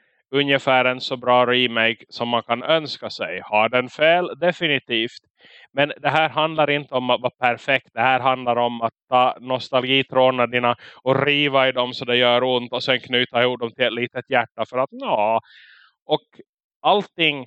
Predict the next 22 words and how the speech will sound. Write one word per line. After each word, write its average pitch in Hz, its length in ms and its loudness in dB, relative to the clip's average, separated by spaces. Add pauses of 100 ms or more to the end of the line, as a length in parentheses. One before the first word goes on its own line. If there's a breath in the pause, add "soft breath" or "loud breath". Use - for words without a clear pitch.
som 143 260 -2
borde 143 280 0
finnas 123 380 -2
i 127 80 -6
det 113 80 -2
här 120 100 2
spelet 117 520 0 (240)
finns 135 300 -2
där. 117 440 0 (540 soft breath)
Och 131 80 -10
det 131 100 0
faktum 131 580 -2
att 123 160 -2
du 131 100 -4
kan 127 240 -2
spela 127 480 2
det 120 260 -2
på 117 80 -4
en 117 320 0
stor 135 340 -4
skärm 131 380 0
och 120 140 -8